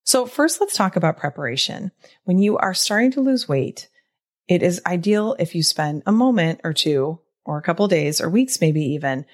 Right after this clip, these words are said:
preparing yourself for the process. Because what most of us do is we throw ourselves into the process headlong. We are just going, you know, headfirst into the whole thing. And we haven't really thought about it. What we're mostly focusing on is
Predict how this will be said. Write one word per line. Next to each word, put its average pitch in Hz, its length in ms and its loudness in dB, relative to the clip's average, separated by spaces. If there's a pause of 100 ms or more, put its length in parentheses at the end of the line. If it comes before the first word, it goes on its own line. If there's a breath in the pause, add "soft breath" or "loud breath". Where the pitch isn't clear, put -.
(140 soft breath)
preparing 180 540 0
yourself 156 400 0
for 143 100 -6
the 135 80 -4
process. - 600 -10 (320 loud breath)
Because 180 220 4
what - 100 2
most 202 220 2
of 285 100 0
us 277 160 0
do 160 160 4
is 151 140 0
we 151 100 -2
throw 156 240 -2
ourselves 165 720 2
into 160 340 0
the 175 80 2
process - 520 -2
headlong. 139 580 2 (340 loud breath)
We 147 380 0 (100)
are 143 360 -6
just - 240 0
going, 143 480 0
you 151 100 0
know, 131 140 -2
headfirst 196 500 0
into 165 220 2
the 156 120 -2
whole 139 140 -6
thing. 123 380 -8 (320 soft breath)
And 165 180 4
we 180 80 2
haven't 214 240 0
really 233 180 0
thought 170 220 0
about 123 260 -4
it. - 140 -8 (220 soft breath)
What - 120 0
we're 180 120 2
mostly 196 320 0
focusing 175 480 -2
on 139 240 -4
is 143 280 -6